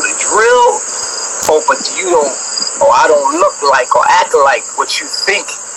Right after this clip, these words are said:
was depicted in the text, huh? When the text had been revised and altered. And you think Jesus is a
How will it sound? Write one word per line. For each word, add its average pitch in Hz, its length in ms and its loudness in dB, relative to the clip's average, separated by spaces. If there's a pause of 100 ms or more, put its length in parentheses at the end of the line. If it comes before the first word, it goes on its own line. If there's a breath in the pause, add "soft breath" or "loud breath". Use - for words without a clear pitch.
(200)
was - 200 -4
depicted - 640 -2
in 277 80 -6
the 254 80 -2
text, - 560 -2
huh? 185 240 2 (720)
When - 80 -10
the - 80 -14
text - 320 -2
had 131 240 0
been 131 140 0 (3500)
revised 135 720 2
and - 80 -12
altered. - 400 0 (1500)
And 254 140 -14
you 220 80 -4
think 294 300 -4
Jesus - 420 -2
is 139 80 0
a - 100 2